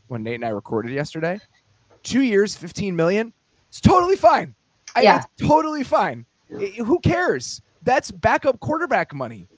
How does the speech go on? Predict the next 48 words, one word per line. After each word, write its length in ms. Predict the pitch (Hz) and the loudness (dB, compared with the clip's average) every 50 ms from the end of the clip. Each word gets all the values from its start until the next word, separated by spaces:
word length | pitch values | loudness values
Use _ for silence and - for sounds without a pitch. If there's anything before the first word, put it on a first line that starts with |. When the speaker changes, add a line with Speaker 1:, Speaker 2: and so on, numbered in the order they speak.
| _ _ _ _ _ _ | _ _ _ _ _ _
Speaker 2:
Yeah. 220 | - 165 151 143 - - - | -6 -6 -6 -6 -6 0 4
I, 220 | 254 269 233 - - | 4 4 4 6 4
I 160 | 262 262 226 | 4 4 6
dipped 260 | 202 254 277 285 - | 6 6 6 6 6
in 180 | 247 226 226 233 | 6 6 8 10
while 120 | 214 190 | 8 8
you 80 | 185 185 | 8 8
guys 240 | 175 180 175 175 180 | 6 6 4 4 2
were 80 | 175 | 2
talking 360 | 175 170 156 - - 190 180 180 | 4 6 6 6 4 0 0 4
about 220 | 175 175 170 - | 6 6 6 6
why 140 | 170 160 165 | 4 2 2
aren't 120 | 165 160 | 0 -2
the 80 | - 170 | -4 -6
terms 320 | - - 160 160 165 165 | -2 0 0 0 2 4
out, 180 | 196 196 202 - | 6 6 6 6
and 80 | 185 | 4
Nate 140 | 180 170 180 | 0 0 0
was 140 | 180 190 - | -2 0 0
like, 160 | 180 165 - | 0 -2 -2
"Is 120 | 190 - 180 | -4 -4 -2
it, 180 | 202 202 202 - | -2 -2 -2 -2
is 140 | 202 - | -2 -2
it 80 | 233 233 | 0 4
'cause 180 | - 226 214 - | 4 4 6 6
they're 160 | 247 220 214 | 6 6 6
so 320 | 214 - - 214 220 226 | 4 8 10 10 10 10
high?" 300 | 240 214 208 214 240 240 | 10 10 10 10 8 8
And 80 | 214 190 | 6 4
I 40 | 196 | 4
was 100 | 190 180 | 4 2
like, 100 | 226 233 | 2 6
"No, 100 | 330 370 | 6 8
no, 140 | 381 403 403 | 10 10 10
no, 160 | 403 381 349 | 10 10 10
it's 100 | 339 - | 6 2
'cause 180 | - 339 320 320 | 0 -2 -2 0
they're 140 | 339 349 370 | -2 -4 -4
so 280 | 349 - 330 311 311 320 | -2 -2 0 0 0 0
low. 380 | 311 294 294 311 294 226 196 | 0 -2 0 0 0 -2 -4
They're 200 | 185 208 226 233 | -4 -4 -4 -4
embarrassed. 440 | 233 214 214 226 233 208 202 196 - | -4 -2 0 2 2 2 0 -4 -6
They 80 | 202 185 | -6 -4
don't 140 | 180 180 185 | -4 -4 -6
want 120 | 180 175 | -6 -8
them 120 | - 175 | -6 -8
out 180 | 175 185 208 - | -6 -8 -8 -10
there." 260 | - - - - - | -12 -16 -16 -16 -16